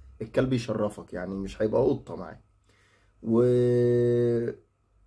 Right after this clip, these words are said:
والكلب بيختبر نتايات، يعني لو النتايه حايضه هو بيطلع ينفذ لوحده من غير ما حد يشبط له ولا الكلام ده. لو النتايه مش جاهزه للجواز بيشمها وبيسيبها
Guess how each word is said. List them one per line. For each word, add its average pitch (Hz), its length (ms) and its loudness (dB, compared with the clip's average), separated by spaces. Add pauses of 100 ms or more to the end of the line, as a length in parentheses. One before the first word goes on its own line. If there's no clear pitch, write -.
(120)
والكلب 143 340 -2
بيختبر 139 560 2
نتايات، 123 500 2
يعني 104 240 -2
لو 104 180 -6
النتايه 110 380 -4
حايضه 123 360 -2
هو 117 220 2
بيطلع 113 320 -2
ينفذ 107 420 -4
لوحده 131 320 0
من 123 80 0
غير 113 120 -2
ما 113 100 0
حد 110 240 -4
يشبط 110 480 -6
له 117 80 -2
ولا 95 120 -4
الكلام 123 380 -4
ده. 208 320 -4 (640)
لو 117 640 2
النتايه 110 340 -2
مش 113 200 -2
جاهزه 123 300 0
للجواز 107 580 0
بيشمها 107 680 -4
وبيسيبها 107 560 -4